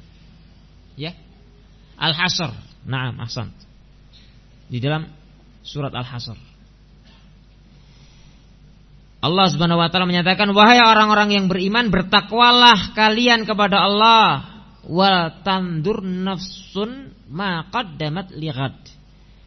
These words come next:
Dan hendaknya setiap jiwa memperhatikan apa yang telah dikerjakannya untuk bekal hari esok. Jadi,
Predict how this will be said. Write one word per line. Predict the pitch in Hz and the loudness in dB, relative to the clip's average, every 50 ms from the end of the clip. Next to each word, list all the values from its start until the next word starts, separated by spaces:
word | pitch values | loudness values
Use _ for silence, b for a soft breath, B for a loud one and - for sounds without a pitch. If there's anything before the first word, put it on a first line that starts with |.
| b - - | b -20 -6
Dan | _ 156 165 156 151 147 143 | _ 0 2 4 4 4 4
hendaknya | 139 180 - 185 - - 175 180 170 165 160 | 2 0 -2 -2 -6 -6 -4 -2 -2 -2 -4
setiap | - - 175 - - - - - 180 185 175 180 185 180 170 180 - - - | -4 -6 -6 -8 -8 -18 -12 -10 -8 -4 -2 0 0 0 -2 -4 -10 -14 -8
jiwa | - 165 165 160 151 151 160 160 160 170 180 202 214 208 190 180 - - - - - - B B B B B B B B | -6 -2 -2 0 2 2 4 4 4 2 2 0 -4 -8 -10 -14 -18 -20 -20 -20 -20 -20 B B B B B B B B
memperhatikan | - 170 180 180 175 165 - - - 185 170 156 156 147 151 151 151 - - 175 156 - - 190 180 180 175 165 147 131 117 107 - - - b b b b b b b | -2 0 0 0 0 -4 -4 -4 -2 0 2 2 2 2 2 0 -4 -6 -6 -8 -8 -4 -2 0 2 2 2 0 -2 -2 -4 -6 -8 -10 -14 b b b b b b b
apa | - 156 170 175 - 190 196 190 | -2 -2 -2 0 0 0 0 2
yang | 190 185 180 170 - | 2 0 -2 -4 -4
telah | 190 185 185 180 139 | 0 0 0 0 0
dikerjakannya | 143 165 - - 190 180 165 131 117 151 147 147 151 - 180 180 175 170 175 180 196 208 233 233 - - - - - - - - - - - - | -2 -4 -4 -4 -4 -4 -4 0 0 2 2 2 0 -2 -4 -2 -2 -2 -2 -2 -2 -2 -2 -4 -6 -10 -14 -20 -20 -20 -20 -20 -20 -20 -14 -10
untuk | 170 175 165 156 - - - - 190 - - - | -10 -8 -8 -10 -12 -16 -16 -16 -16 -16 -10 -8
bekal | - 123 - - - 180 180 180 160 | -8 -8 -8 -6 -6 -4 -2 -2 -2
hari | 147 151 156 147 - | -2 -2 -4 -6 -10
esok. | 151 147 147 151 139 123 - - - - - - - - - - - - - - - - - - - - - - - - - - - - - - - - - - - - - _ _ _ _ _ _ _ _ | -10 -12 -12 -12 -14 -16 -18 -20 -20 -20 -20 -20 -20 -20 -20 -20 -20 -20 -20 -20 -20 -20 -20 -20 -20 -20 -20 -20 -20 -20 -20 -20 -20 -20 -20 -20 -20 -20 -20 -20 -20 -20 -20 _ _ _ _ _ _ _ _
Jadi, | - 143 139 127 165 214 - - - | -2 -2 0 0 0 -4 -4 -10 -16